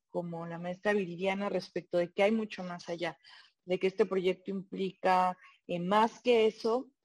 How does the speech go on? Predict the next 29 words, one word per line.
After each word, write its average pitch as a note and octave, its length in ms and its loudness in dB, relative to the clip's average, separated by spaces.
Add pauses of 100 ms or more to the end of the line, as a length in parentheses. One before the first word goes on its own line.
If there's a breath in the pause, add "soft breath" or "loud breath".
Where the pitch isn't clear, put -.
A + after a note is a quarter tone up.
y G3 140 2
al F#3 120 4
implicar F#3 480 0
más A3+ 300 0
que F#3+ 220 0
eso, G3 520 -4
tiene, F#3+ 640 -4
eh, F3 320 -8
diversas F#3+ 520 4
consecuencias. F#3+ 760 -4 (480 loud breath)
Em, G3 300 0
yo B3 140 6
me C4 80 6
voy C#4 160 8
a C4 100 4
referir G#3 500 -2
al G3+ 180 2
tema G3 440 -4
de, F#3+ 460 -2
eh, E3+ 200 -8
los E3+ 220 -10
pueblos A3+ 400 4
y G3 80 -8
comunidades F3 680 -2
que F#3+ 120 -2
habitan F#3 420 0
las E3 160 -4
zonas F#3 520 -4 (140)
donde E3 460 -4